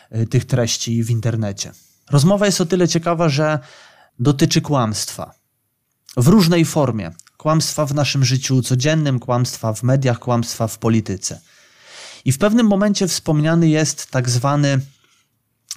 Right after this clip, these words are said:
czarny P R i wszystkie te fałszywe informacje. I wspomniana jest sytuacja z dwa tysiące piątego roku, kiedy to Jacek Kurski z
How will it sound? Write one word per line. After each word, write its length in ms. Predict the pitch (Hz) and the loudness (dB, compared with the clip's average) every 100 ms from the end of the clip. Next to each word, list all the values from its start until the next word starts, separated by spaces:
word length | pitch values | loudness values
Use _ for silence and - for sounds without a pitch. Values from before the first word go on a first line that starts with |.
| - | -4
czarny 440 | 135 147 151 143 | 0 2 4 2
P 360 | 139 156 175 139 | 2 2 4 2
R 160 | 135 - | 0 0
i 180 | 135 | 0
wszystkie 380 | 123 - 143 143 | 0 0 0 0
te 160 | 135 127 | 0 0
fałszywe 520 | 131 120 - 131 127 | 0 0 0 0 0
informacje. 840 | 131 120 123 120 110 - 139 165 180 _ _ _ - _ - - - - - | 0 2 0 0 -2 -2 -2 -2 -6 _ _ _ -20 _ -20 -20 -20 -16 -2
I 60 | |
wspomniana 540 | 135 - 160 180 220 214 | -2 2 2 4 2 0
jest 180 | 190 - | 0 0
sytuacja 640 | - 170 170 175 170 170 | -2 0 0 0 0 0
z 260 | 135 120 - | 0 -4 -6
dwa 240 | 120 160 | -2 0
tysiące 420 | 170 - 165 160 | 2 2 2 0
piątego 460 | 135 143 135 143 135 | 0 0 2 2 2
roku, 340 | 160 165 147 | 2 2 -2
kiedy 280 | 135 131 131 | 0 0 0
to 300 | 131 123 127 - - - - _ | 0 0 0 -4 -20 -20 -20 _
Jacek 360 | 139 151 156 - | 0 2 0 -4
Kurski 800 | - 151 143 - - 120 139 165 - _ | -2 2 2 2 -2 0 0 0 -6 _
z 220 | - - | -8 -4